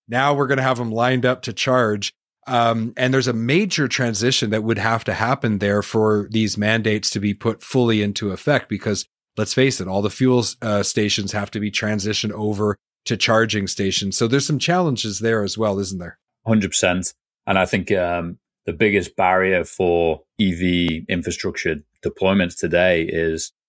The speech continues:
Speaker 2: that the grid capacity isn't there, and or the upgrades required are years in the making when relying on the utilities. So I think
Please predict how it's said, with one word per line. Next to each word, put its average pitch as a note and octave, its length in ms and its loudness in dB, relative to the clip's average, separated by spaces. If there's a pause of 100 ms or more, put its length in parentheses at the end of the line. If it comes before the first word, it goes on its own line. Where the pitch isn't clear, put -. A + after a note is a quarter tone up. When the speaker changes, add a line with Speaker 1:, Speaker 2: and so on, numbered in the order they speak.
Speaker 2:
that - 160 -4
the E2 100 0
grid F2+ 400 0
capacity F2 720 -4
isn't E2+ 240 -4
there, E2+ 320 2
and F2 300 0
or D#2+ 400 2 (480)
the D#2+ 360 0
upgrades F#2 560 2
required F2 600 2
are D#2+ 140 0
years E2 340 0
in D#2+ 80 -6
the D2+ 80 -8
making F2+ 460 -2
when D#2+ 160 -4
relying D#2+ 420 -2
on D#2+ 100 -6
the D#2 80 -8
utilities. F#2 640 -2
So G2+ 100 0
I F2 100 2
think F2+ 400 -4